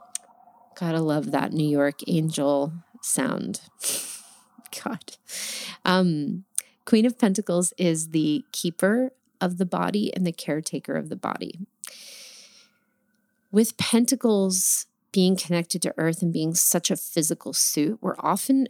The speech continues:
um, projecting pentacles out into, like, money and earthly things and jobs. And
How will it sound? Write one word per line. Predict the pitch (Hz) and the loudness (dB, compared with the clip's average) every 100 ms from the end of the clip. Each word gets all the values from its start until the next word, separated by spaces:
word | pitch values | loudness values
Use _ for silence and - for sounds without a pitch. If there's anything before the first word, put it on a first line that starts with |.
| _ | _
um, | 190 180 170 175 - _ _ _ | 0 2 0 -2 -8 _ _ _
projecting | - 208 - 165 - 196 175 | 0 2 2 0 0 0 0
pentacles | - 170 - 160 151 - | 0 -2 -2 -4 -4 -2
out | 160 175 - | 0 0 0
into, | 180 170 175 | -4 -2 0
like, | 160 165 - | -2 -2 0
money | 233 262 220 160 - | 2 4 4 2 0
and | - 170 - | -2 -2 0
earthly | 240 - 170 | 0 0 -4
things | - 131 - | -4 -6 -4
and | - 170 | -4 -2
jobs. | 196 196 175 160 | 2 2 2 2
And | 170 147 | 0 0